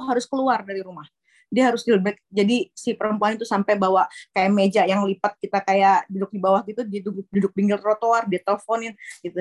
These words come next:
Dia kerja cuma dikasih kesempatan, cuma ada buka, terbuka lowongan, cuma jadi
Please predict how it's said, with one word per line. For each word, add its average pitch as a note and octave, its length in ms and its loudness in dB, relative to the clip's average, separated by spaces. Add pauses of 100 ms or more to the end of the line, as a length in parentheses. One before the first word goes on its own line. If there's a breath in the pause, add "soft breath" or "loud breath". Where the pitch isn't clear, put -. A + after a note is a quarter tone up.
(120)
Dia B3+ 260 2
kerja C#4+ 460 0
cuma C4 400 -2
dikasih B3 340 2
kesempatan, C4+ 480 -2
cuma C4 300 -2
ada A3 240 -2
buka, G3+ 320 -6
terbuka A3 400 -2
lowongan, C4 260 2
cuma C#4 220 4
jadi G#3 320 -6